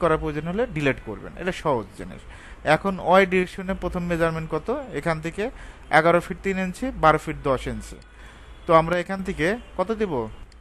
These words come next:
এগারো ফিট তিন ইঞ্চি, এন্টার দিবেন, বারো ফিট দশ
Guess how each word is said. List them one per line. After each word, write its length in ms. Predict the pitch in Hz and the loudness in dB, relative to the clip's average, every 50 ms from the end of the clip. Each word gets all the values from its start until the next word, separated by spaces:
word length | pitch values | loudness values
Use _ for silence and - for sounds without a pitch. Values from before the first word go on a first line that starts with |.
| - - - - - - - - - - - - - 143 | -20 -20 -20 -20 -18 -18 -18 -18 -18 -16 -12 -2 0 2
এগারো 220 | 151 156 170 170 160 - | 4 4 2 2 0 -2
ফিট 160 | - 170 165 - - - - | -4 -4 -4 -4 -8 -6 -4
তিন 120 | 165 147 147 143 | -4 -2 -2 -2
ইঞ্চি, 240 | 143 147 - - 247 277 277 208 143 | -4 -6 -6 -6 -8 -8 -8 -8 -10
এন্টার 200 | 147 - 160 151 147 143 | -4 -2 0 0 0 -2
দিবেন, 200 | 147 170 208 262 269 - - - - - - - - - - - - 143 | -2 -2 -4 -4 -6 -10 -18 -18 -18 -18 -18 -18 -20 -20 -20 -10 2 6
বারো 200 | 147 151 151 156 151 - | 8 8 8 6 2 -2
ফিট 160 | - 226 - - - - - - - - - - - - - - - - - - 156 | -4 -4 -4 -6 -10 -18 -18 -20 -20 -20 -20 -20 -20 -20 -20 -18 -16 -16 -4 0 2
দশ 140 | 151 147 | 2 2